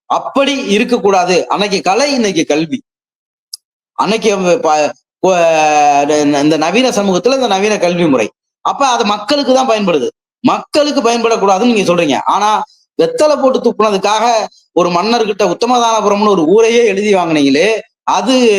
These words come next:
எந்த வகையில நியாயம்? நீங்க வந்து ச-, ம-, மன்னர்களை ப-, ப-, ஆ, ஏமாத்தி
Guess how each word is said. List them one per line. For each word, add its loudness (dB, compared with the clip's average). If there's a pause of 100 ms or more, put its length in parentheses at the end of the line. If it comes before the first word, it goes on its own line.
(220)
எந்த 0
வகையில 0
நியாயம்? -2 (680)
நீங்க 0
வந்து 0
ச-, 0
ம-, 0
மன்னர்களை 0
ப-, 2
ப-, 0 (280)
ஆ, 2 (440)
ஏமாத்தி 0